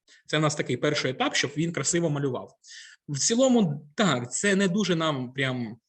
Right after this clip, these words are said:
потрібно, але чисто естетично це буде красивіше.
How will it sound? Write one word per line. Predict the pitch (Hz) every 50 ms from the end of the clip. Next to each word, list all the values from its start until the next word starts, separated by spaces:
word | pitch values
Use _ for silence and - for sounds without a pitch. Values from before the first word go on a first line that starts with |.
| _ _ _ _ _ - -
потрібно, | - 175 - 277 311 277 214 - 143
але | 147 165 175 160 135 - - - _ _
чисто | - 202 202 175 - 143
естетично | 135 - - - 170 - 320 320 - - 160 - - - - - _ -
це | - 320
буде | 311 285 185 156
красивіше. | - 165 - - - 113 - - - - -